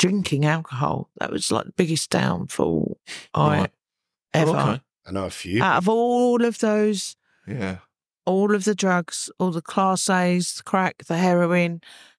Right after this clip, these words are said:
Speaker 1: alcohol, I think, nearly killed me.
Speaker 2: Mm.
Speaker 3: Yeah.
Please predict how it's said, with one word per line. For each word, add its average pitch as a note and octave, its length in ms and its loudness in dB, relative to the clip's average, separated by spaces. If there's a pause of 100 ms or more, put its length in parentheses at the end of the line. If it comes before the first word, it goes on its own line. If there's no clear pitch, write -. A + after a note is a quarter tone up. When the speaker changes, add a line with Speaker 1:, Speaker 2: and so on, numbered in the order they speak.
(220)
Speaker 1:
alcohol, D#3+ 920 0 (100)
I D#3 260 2
think, - 300 -6 (140)
nearly D#3 300 2
killed C#3+ 300 -2
me. D#3+ 340 -4
Speaker 2:
Mm. G#2+ 340 2
Speaker 3:
Yeah. - 80 -4